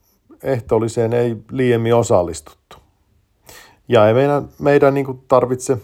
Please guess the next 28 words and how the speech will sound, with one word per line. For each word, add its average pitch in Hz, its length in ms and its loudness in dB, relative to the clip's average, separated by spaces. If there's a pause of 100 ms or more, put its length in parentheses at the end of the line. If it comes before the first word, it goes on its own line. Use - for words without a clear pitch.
mennä 120 200 -4
historiassa 117 640 -4
kovin 123 300 -4
kauas 107 280 -2
taaksepäin, 98 840 -4
niin 101 140 -10
kuin, 101 180 -10
että - 160 -16
me 107 120 -4
löydämme, 104 500 0 (600)
löydämme 104 400 -6
sitten - 300 -20
tosiaan 104 400 -4
semmosia 104 480 -6
aikoja 107 560 0
ja 101 120 0
paikkoja. 113 720 0 (380)
Ja 117 120 2
voi 131 120 0
sanoa, 120 200 0
että 120 160 0
maailmassa 123 440 2
on 127 60 6
edelleen 127 400 2
semmosia 101 380 -8
paikkoja 98 480 -2
tai 104 160 -4
seurakuntia, 101 840 -4